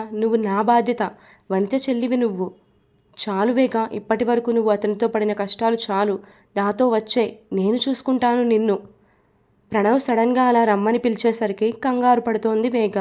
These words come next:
"దేనికి కంగారు పడుతున్నావు? నిన్ను ప్రేమించానని చెప్పానుగా వేగ. పెళ్లి చేసుకోవడానికేమో అని భయపడుతున్నావా?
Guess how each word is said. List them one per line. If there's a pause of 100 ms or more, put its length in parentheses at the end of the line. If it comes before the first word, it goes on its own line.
(560)
"దేనికి
కంగారు
పడుతున్నావు? (400)
నిన్ను
ప్రేమించానని
చెప్పానుగా
వేగ. (560)
పెళ్లి
చేసుకోవడానికేమో
అని
భయపడుతున్నావా?